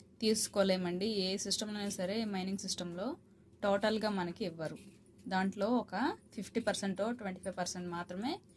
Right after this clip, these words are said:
ఇవ్వడం అయితే జరుగుతుంది. కాబట్టి ఒక ట్వంటీ ఫైవ్ పర్సెంటే చూసుకుందామండి. ఈ రెండు వేలలో, రెండు వేలలో ఒక ట్వంటీ ఫైవ్ పర్సెంట్ చూద్దాం.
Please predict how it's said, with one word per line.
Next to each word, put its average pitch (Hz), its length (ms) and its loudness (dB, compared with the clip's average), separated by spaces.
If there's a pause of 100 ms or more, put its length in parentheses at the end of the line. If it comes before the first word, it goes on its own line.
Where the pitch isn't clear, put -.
(240)
ఇవ్వడం 185 280 4
అయితే 175 220 0
జరుగుతుంది. 156 540 -2 (480)
కాబట్టి 226 280 4
ఒక 277 140 2
ట్వంటీ 254 440 8
ఫైవ్ 269 260 6
పర్సెంటే 226 400 4 (140)
చూసుకుందామండి. 180 760 -4
ఈ 262 40 6
రెండు 220 300 4
వేలలో, 190 580 6 (1500)
రెండు 196 260 2
వేలలో 180 680 2 (420)
ఒక - 140 -4
ట్వంటీ 208 420 0
ఫైవ్ 214 240 -2
పర్సెంట్ 240 460 4
చూద్దాం. 170 240 -4